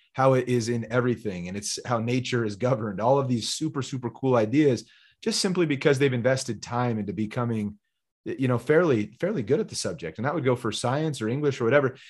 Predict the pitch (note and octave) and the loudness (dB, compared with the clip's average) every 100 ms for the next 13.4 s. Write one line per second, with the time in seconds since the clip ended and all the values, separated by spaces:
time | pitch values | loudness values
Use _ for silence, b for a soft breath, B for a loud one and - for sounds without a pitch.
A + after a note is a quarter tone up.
0 | B C3+ F#3 A3 G#3 F3+ D#3 C#3+ - C#3 | B -2 0 2 4 6 4 2 2 4
1 | B2+ A#2+ B2+ B2 C3+ C3 G#2+ A#2 A#2 G#2 | 4 2 0 2 2 0 0 -2 -4 -8
2 | F#2 F#2 F#2+ G2+ - B2+ - C#3 B2+ A2+ | -8 -8 -10 -10 -6 -4 2 4 4 2
3 | B2+ C#3+ C#3+ A#2 B2+ B2 A2+ - - D3+ | 2 2 0 0 -2 -2 -8 -10 -6 -2
4 | B2+ A2+ A#2 A#2 D3+ D#3 D3+ E3+ - C3 | -2 -4 -4 -2 -2 2 2 2 0 -2
5 | A2 G2+ G2 G#2+ F#2 E2+ D#2+ _ b b | -2 -2 -2 -2 -2 -6 -10 _ b b
6 | b b - B2+ E3 D3+ D3 - G3 G#3+ | b b -6 2 6 6 4 2 0 2
7 | C#3+ C#3 E3+ - B2+ - C3+ A#2+ E3+ G#3 | 2 2 2 -2 -2 2 2 2 -2 -4
8 | - A#2 A#2 C3 D#3+ C#3+ B2 B2+ A#2+ F3+ | -2 -2 0 0 -2 -4 -2 0 0 0
9 | E3 F3 G3+ B2+ E3+ D3 B2+ A2 G#2+ G2 | 2 2 2 0 0 0 0 0 0 -2
10 | G#2 - G#2+ - C3+ F3+ C3 B2 b b | -4 -4 -6 -6 -2 2 2 0 b b
11 | b b C3+ D3+ C#3 E3 F#3+ F#3+ D3 D3 | b b 2 4 6 4 2 -2 0 0
12 | - B2+ A2+ C#3 D3+ C#3+ B2+ A#2 - B2+ | 0 -4 -4 -2 0 0 0 -2 -2 -2
13 | A#2 - B2 | -2 -2 -4